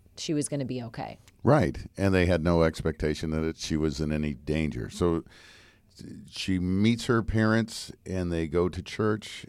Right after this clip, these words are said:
Speaker 2: and that goes up until around twelve thirty in the afternoon. And then she's going to leave and go to the, uh, meeting with Brian Westfall at the Hillsborough Civic Center at one o'clock.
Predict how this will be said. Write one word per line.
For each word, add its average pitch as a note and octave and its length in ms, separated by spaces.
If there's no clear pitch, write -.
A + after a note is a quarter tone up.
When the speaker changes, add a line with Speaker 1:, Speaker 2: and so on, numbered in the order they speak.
Speaker 2:
and E2 160
that F2+ 300
goes E2+ 280
up F2 200
until E2+ 400
around E2 280
twelve E2+ 300
thirty E2+ 320
in E2 80
the D#2+ 120
afternoon. E2 680
And C#2+ 140
then D2+ 100
she's D2+ 240
going E2 200
to D2 60
leave D#2 320
and D2+ 120
go D2+ 200
to D#2 260
the, C#2+ 240
uh, C#2 80
meeting D2+ 380
with C#2 160
Brian D2 260
Westfall F#2+ 640
at A#1+ 140
the C2 120
Hillsborough D#2 580
Civic G#2+ 380
Center F2+ 460
at B1 140
one B1 200
o'clock. G2+ 540